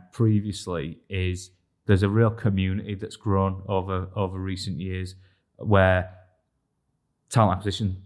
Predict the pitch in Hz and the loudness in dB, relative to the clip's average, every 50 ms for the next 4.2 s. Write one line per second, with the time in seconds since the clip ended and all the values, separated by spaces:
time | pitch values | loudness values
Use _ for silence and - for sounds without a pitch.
0 | - _ - 98 92 92 90 - 98 92 90 92 90 - - - 98 92 - - | -18 _ -10 -8 -8 -8 -6 -4 -4 -4 -4 -6 -8 -10 -6 -4 -2 -2 -2 -4
1 | 101 95 92 - - - 110 101 95 101 107 104 107 - - 113 107 101 101 101 | -6 -8 -8 -8 -6 -2 0 2 2 2 2 0 -2 -4 -2 0 0 2 2 0
2 | 101 101 104 101 104 - - _ _ _ - 92 98 95 92 92 92 95 95 - | 0 -2 -4 -4 -6 -8 -14 _ _ _ 0 4 6 6 6 6 4 0 -2 -2
3 | - 101 90 98 95 95 95 101 107 110 110 110 101 104 107 - 113 110 101 98 | -2 -2 -2 -2 -2 -4 -2 2 2 4 4 2 2 -2 -4 -4 -2 0 0 0
4 | 98 95 92 - | 0 -2 -4 -6